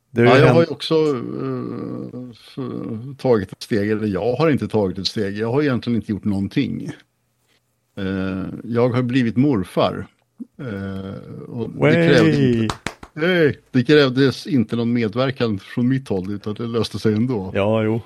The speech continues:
Speaker 2: Eh, ja, jag, jag har ju ganska länge tänkt att, eh, ja, det där med barnbarn är jag inte redo för. Det får gärna vänta ett tag.
Speaker 1: Mm.
Speaker 2: Eh, och sen då när jag fick reda på att jag skulle bli morfar så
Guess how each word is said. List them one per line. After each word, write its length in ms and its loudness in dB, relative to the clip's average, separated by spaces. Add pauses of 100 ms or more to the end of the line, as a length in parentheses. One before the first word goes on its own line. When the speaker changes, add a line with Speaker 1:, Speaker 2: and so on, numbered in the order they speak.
(800)
Speaker 2:
Eh, 500 -8 (100)
ja, 120 -4
jag, 220 2
jag 160 2
har 120 2
ju 180 0
ganska 320 0
länge 380 2
tänkt 360 -4
att, 200 -6
eh, 140 -14 (260)
ja, 200 -2
det 120 -8
där 140 0
med 160 -2
barnbarn 460 2
är 40 -2
jag 80 -2
inte 160 -8
redo 280 -8
för. 220 -12
Det 180 -4
får 160 -8
gärna 220 -6
vänta 340 -8
ett 60 -10
tag. 260 -8 (280)
Speaker 1:
Mm. 320 -12 (840)
Speaker 2:
Eh, 400 -6
och 80 -10
sen 220 -2
då 80 -2
när 120 -2
jag 100 -2
fick 160 -8
reda 220 -2
på 120 -4
att 100 -6
jag 80 -6
skulle 220 -4
bli 220 -2
morfar 400 -4
så 240 -6